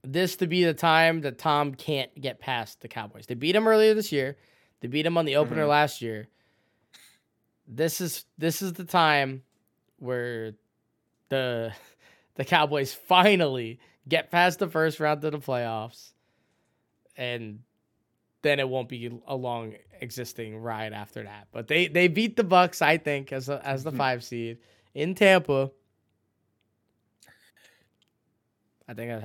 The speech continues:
Speaker 1: think
Speaker 2: It
Speaker 1: that happens.
Speaker 2: This game, like, conflicts me so bad because, like,
Speaker 1: It's
Speaker 2: I
Speaker 1: two great defenses.
Speaker 2: wanna say Cowboys. Yeah, I wanna say Cowboys just because they're the better team.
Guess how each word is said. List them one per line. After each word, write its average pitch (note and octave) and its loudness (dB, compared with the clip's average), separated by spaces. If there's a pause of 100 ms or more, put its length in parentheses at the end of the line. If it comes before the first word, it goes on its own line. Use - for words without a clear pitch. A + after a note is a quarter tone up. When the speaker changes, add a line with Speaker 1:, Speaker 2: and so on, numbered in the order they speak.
(160)
Speaker 1:
think C3 0
Speaker 2:
It B2 -4
Speaker 1:
that B2+ -4 (180)
happens. - -20 (1800)
Speaker 2:
This C3+ -4
game, B2+ 0
like, G2 -6 (200)
conflicts A2 -12
me D2+ -16
so F#2 -10
bad F2+ -6
because, G2+ -12
like, G2+ -6 (360)
Speaker 1:
It's F#3 -4
Speaker 2:
I B3+ 2
Speaker 1:
two B3+ 6
great B3 6
defenses. A3 4
Speaker 2:
wanna D3+ 4
say G#2+ -4
Cowboys. A2+ -2 (480)
Yeah, C#3 2
I - 6
wanna C#3 4
say C3+ 2
Cowboys C3+ 2
just A2+ -12
because G#2+ -6 (160)
they're C#3+ 6
the C#3+ 6
better A2 2
team. G2+ -6